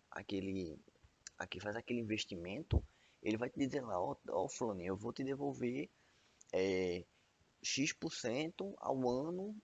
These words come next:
pelos próximos X anos." Ou senão ele vai dizer o seguinte, "Ó, se você colocar aqui,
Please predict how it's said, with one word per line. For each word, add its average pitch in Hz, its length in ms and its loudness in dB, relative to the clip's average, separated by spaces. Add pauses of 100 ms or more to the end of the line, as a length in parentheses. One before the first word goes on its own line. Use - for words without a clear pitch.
(300)
pelos - 220 0
próximos 147 420 -2
X 175 260 0
anos." 95 440 -4 (640)
Ou - 140 0
senão 185 200 -2
ele 151 80 -2
vai 170 100 2
dizer 156 120 0
o 160 40 -2
seguinte, 147 420 -2
"Ó, 120 100 2
se - 80 -10
você 131 180 0
colocar 156 380 0
aqui, 147 500 -2